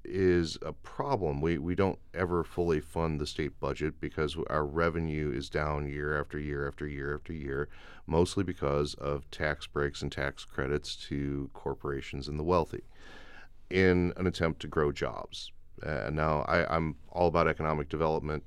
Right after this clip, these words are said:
I, I've been in management for twenty some odd years of my career. I, I know how to balance books, and I know how important a bottom line is. What I also know is how you arrive at that bottom line and how effective and how large that bottom line are dependent on what you do day to day.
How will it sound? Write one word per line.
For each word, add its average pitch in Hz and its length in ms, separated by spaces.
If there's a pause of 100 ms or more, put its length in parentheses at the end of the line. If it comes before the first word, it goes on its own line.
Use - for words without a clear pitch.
(140)
I, 71 300
I've 67 120
been 76 140
in 71 160
management 80 460
for - 80
twenty 82 260
some 85 180
odd 78 140
years 76 240
of 76 80
my 71 140
career. 78 580
I, 69 280
I 71 40
know 71 220
how 78 100
to 71 80
balance 71 340
books, - 360
and 69 100
I 67 60
know 73 180
how 76 100
important 73 380
a 69 60
bottom 69 340
line 64 300 (100)
is. - 160 (460)
What 76 180
I 73 80
also 101 380
know 82 300
is 65 120
how 85 180
you 80 160
arrive 76 280
at 76 80
that 73 200
bottom 71 320
line 71 220
and 69 140
how 73 160
effective 78 480
and 71 100
how 71 180
large 85 280
that 76 140
bottom 76 300
line 73 200
are 71 80
dependent 78 520
on 76 260
what 71 200
you 76 120
do 69 200
day 69 180
to 67 100
day. 71 280